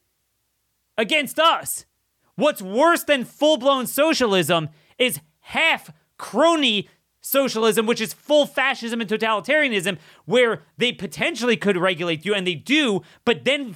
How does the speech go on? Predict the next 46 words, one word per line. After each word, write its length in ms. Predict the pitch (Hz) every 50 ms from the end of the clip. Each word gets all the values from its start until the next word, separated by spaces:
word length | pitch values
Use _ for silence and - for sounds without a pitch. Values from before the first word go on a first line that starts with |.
| - -
then 360 | 190 156 190 262 285 277 226
once 300 | 190 226 262 277 - -
they 120 | - 254 226
get 320 | 160 226 240 - 170 143
their 180 | 180 247 269 247
guys 360 | 190 233 226 220 220 214 -
to 120 | - 196 175
ha-, 100 | 190 - - - _ -
have 220 | - - 208 208
a 60 | 202 196
monopoly 640 | 180 175 175 202 254 262 262 - 190 190 185 175 - - - - -
on 160 | 208 208 156
big 260 | 160 240 233 160 147
business 400 | - 254 269 196 208 196 185 - - _ _ _ _ -
based 340 | 220 240 262 254 233 - -
on 180 | - 190 208 196
economies 500 | 190 - - 190 226 233 226 220 214 180
of 100 | 175 165
scale 320 | - - - 247 254 240 180
to 120 | - 170
box 360 | 139 - 202 214 202 - -
you 120 | 202 233 240
out 120 | 214 -
'cause 160 | - 185 151
you 160 | 147 165 214 226
can't 300 | - - 226 220 190 - - - _ -
comply 580 | 185 165 151 - 185 226 269 262 226 185 165 - _ _ -
and 180 | 180 175 151
function 540 | - - 233 269 277 226 - - 190 160 - _ -
with 160 | 185 196 190
all 200 | 226 226 226 214
of 60 | 175
those 200 | 165 185 170 135
mandates, 640 | 151 220 285 311 294 214 185 151 247 - - - - _ _ _ _ _ _ _ _ _ _ _ _ _ _ _ _ _
then 520 | - 107 104 107 151 214 262 254 202 165 160
now 180 | 151 156 156
they 140 | 151 151 147
control 500 | - 160 139 127 - - 170 226 254 240
you, 300 | 190 151 135 131 135 123 _ _ _ _ _
and 160 | 156 165 165
now 260 | 160 170 180 190 190 185
you 280 | 175 147 135 185 190
are 120 | 180 - 156
under 220 | 175 180 151 170
their 140 | 151 160 151
monopoly. 480 | 147 147 190 233 214 - 165 151 -